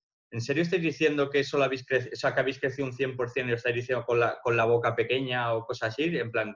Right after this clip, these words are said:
te tenéis que dar aquí un puñetazo en la mesa y decir, 'Es que somos los mejores, es que mira lo que hemos crecido'", ¿no? Y es un poco... y nos dijeron, "Oye,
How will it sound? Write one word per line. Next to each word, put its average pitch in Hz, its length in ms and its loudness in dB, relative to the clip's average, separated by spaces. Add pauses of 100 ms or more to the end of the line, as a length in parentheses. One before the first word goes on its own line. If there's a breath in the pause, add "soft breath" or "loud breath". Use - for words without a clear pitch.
(120)
te 127 100 -2
tenéis 151 280 -2
que - 80 -2
dar 151 140 4
aquí 156 160 -4
un 151 80 -14
puñetazo 143 420 0
en 151 80 -2
la 147 100 2
mesa 151 240 -2
y 143 40 4
decir, 139 320 0 (320 loud breath)
'Es 120 120 -6
que 147 80 2
somos 156 280 0
los 151 160 2
mejores, 156 480 2
es 143 100 -6
que 151 80 0
mira 147 160 4
lo 143 100 4
que 139 80 0
hemos 139 160 -2
crecido'", 139 360 0
¿no? 147 80 -2
Y 151 60 4
es 143 140 -2
un 131 80 -8
poco... 131 440 0 (260 loud breath)
y 131 100 -2
nos 127 140 2
dijeron, 127 340 0
"Oye, 139 300 4